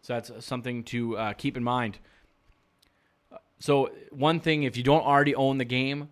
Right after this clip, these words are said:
one thing I will reach out to you and say that, uh, currently there is some deals, uh, going out there for N B A two K nineteen to get it cheap for Xbox One, P S four, the Switch, or P C. So you have a number of options. I believe it is, uh,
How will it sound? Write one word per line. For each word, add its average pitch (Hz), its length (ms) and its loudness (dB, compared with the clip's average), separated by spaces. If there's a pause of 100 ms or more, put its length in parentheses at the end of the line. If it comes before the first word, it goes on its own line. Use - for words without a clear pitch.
one 120 180 -2
thing 120 140 -4
I 117 80 0
will 117 180 2
reach 117 240 -2
out 120 200 -2
to - 120 -6
you 127 160 0
and 113 160 -8
say 120 280 -4
that, 107 260 -4
uh, 107 140 -4
currently 139 460 -6
there 107 180 -4
is 139 100 -4
some 170 160 -8
deals, 127 380 -2
uh, 98 360 -4
going 113 200 -2
out 107 160 -4
there 110 140 -4
for 110 220 -6
N 113 80 -8
B 113 120 -8
A 104 60 -6
two 123 180 -10
K 123 120 -8
nineteen 117 540 -6 (340)
to - 80 -6
get 120 120 0
it 117 100 -6
cheap 139 320 -4
for 110 400 -2 (260)
Xbox 120 380 -2
One, 147 220 0
P 127 160 0
S 113 100 -2
four, 131 300 2
the 123 140 -4
Switch, 151 480 -2
or 131 180 2
P 135 260 -4
C. 120 420 -4 (380)
So - 120 -6
you 127 80 2
have 123 100 0
a 123 40 -2
number 139 220 0
of 127 80 2
options. 123 560 -2
I 107 140 -4
believe 117 340 -4
it 123 60 -2
is, 107 180 -2
uh, 98 160 -4